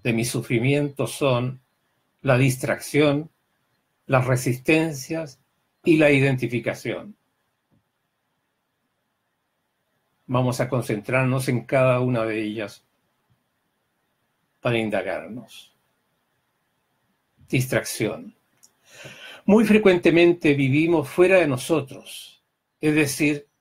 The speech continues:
no prestamos atención alguna a cómo nos sentimos. Cuando somos víctimas del pensamiento divagante,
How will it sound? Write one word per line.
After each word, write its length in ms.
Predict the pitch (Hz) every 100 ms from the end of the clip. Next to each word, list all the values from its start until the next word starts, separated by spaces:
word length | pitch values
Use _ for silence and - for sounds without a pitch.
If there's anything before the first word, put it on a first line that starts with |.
| _ _ _ _ _ _ _ _ _ _ _ _ _ _ _
no 160 | 165 175
prestamos 600 | 185 135 - 160 156 131
atención 440 | 127 117 - 135
alguna 540 | 123 117 127 185 185 151
a 80 | 131
cómo 260 | 147 135
nos 180 | 127 113
sentimos. 800 | 120 - - 98 107 - - _ _ _ _ _ _ _ _ _ _ _ _ _ _ _ _ _ _ _ _ _ _ _ _ _ _ _ _ _ _ _ _ _ _ _ _ _ _ _ _ _ _
Cuando 240 | - 143 131
somos 340 | 208 220 139
víctimas 460 | 190 208 180 160 131
del 160 | 127
pensamiento 680 | 131 104 117 127 165 175 165
divagante, 840 | 147 127 120 139 170 _ 87 -